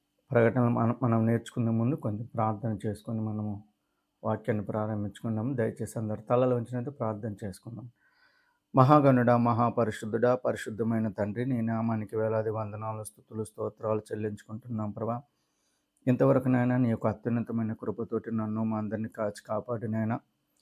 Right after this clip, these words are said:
మరొక అద్భుతమైనటువంటి నాయన నూతన సంవత్సరం క్రిస్మస్ నాయన జరుపుకోవటానికి రెండు వేల ఇరవై ఐదులో నీవు ఇచ్చినటువంటి నాయన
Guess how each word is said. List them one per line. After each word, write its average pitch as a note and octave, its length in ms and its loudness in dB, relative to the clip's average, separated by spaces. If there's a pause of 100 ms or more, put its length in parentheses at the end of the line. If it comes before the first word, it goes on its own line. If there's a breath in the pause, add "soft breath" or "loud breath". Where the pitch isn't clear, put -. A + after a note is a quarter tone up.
(360)
మరొక C3+ 280 10
అద్భుతమైనటువంటి B2+ 1040 4
నాయన A#2 400 0 (300)
నూతన A#2+ 460 2
సంవత్సరం A2+ 600 0
క్రిస్మస్ A2+ 600 -4
నాయన A#2 340 2 (720)
జరుపుకోవటానికి A#2+ 800 4
రెండు A#2 260 4
వేల A#2+ 200 8
ఇరవై A2+ 120 6
ఐదులో A#2 320 4
నీవు A2+ 180 2
ఇచ్చినటువంటి A2+ 720 -2
నాయన A2+ 300 2